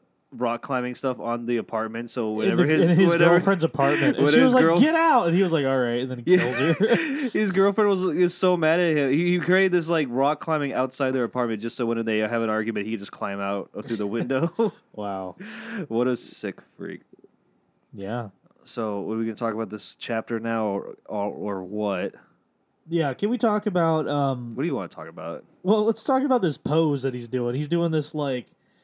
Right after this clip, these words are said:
Speaker 2: pose where he's bent his arms at,
Speaker 1: Oh,
Speaker 2: like,
Speaker 1: no, no, no.
Speaker 2: ninety-degree angles.
Speaker 1: No, that's just, that's just a classic JoJo thing where they
Speaker 2: He's,
Speaker 1: do
Speaker 2: he's
Speaker 1: religious
Speaker 2: done that
Speaker 1: symbolism.
Speaker 2: a lot so far.
Speaker 1: No, it's just another religious symbolism that Rocky likes to put in of him being on the cross or some shit
Speaker 2: Oh.
Speaker 1: like that.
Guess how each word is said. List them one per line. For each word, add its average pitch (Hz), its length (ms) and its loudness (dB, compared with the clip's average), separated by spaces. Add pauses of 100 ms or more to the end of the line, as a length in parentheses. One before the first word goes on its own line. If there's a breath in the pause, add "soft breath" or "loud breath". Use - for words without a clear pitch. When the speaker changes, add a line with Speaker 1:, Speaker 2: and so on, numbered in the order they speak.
(200)
Speaker 2:
pose 151 260 0
where 147 100 0
he's 131 120 -4
bent 143 280 -6
his 135 120 -4
arms 139 320 -4
at, 131 60 2
Speaker 1:
Oh, 120 40 2
Speaker 2:
like, 110 140 -2
Speaker 1:
no, 104 60 -6
no, 101 80 -2
no. 98 60 -4
Speaker 2:
ninety-degree 95 460 -4
angles. 151 320 -6
Speaker 1:
No, 113 200 2
that's 120 260 -2
just, 120 240 -4
that's 131 220 -2
just 123 180 -4
a 110 60 -4
classic 113 420 -4
JoJo 104 460 -4
thing 104 180 -8
where 101 80 -6
they 101 120 2
Speaker 2:
He's, 135 120 2
Speaker 1:
do 110 160 0
Speaker 2:
he's 175 100 4
Speaker 1:
religious 135 300 2 (140)
Speaker 2:
done 214 80 -2
that 170 60 4
Speaker 1:
symbolism. 123 260 2
Speaker 2:
a - 20 0
lot 151 300 0
so 113 240 -4
far. 120 180 -4
Speaker 1:
No, 131 260 4
it's 135 120 0
just 139 160 -2
another 123 320 0
religious 110 480 0
symbolism 113 640 0
that 101 100 -4
Rocky 98 400 -4
likes 113 220 -4
to - 80 -8
put 123 240 -2
in 110 140 0
of 98 120 -6
him 107 220 -6
being 113 180 -4
on 113 100 -6
the 117 100 -6
cross 101 460 -4
or 101 60 -8
some 101 240 -6
shit 143 100 -6
Speaker 2:
Oh. 95 80 -4
Speaker 1:
like 92 220 -8
that. 92 300 -8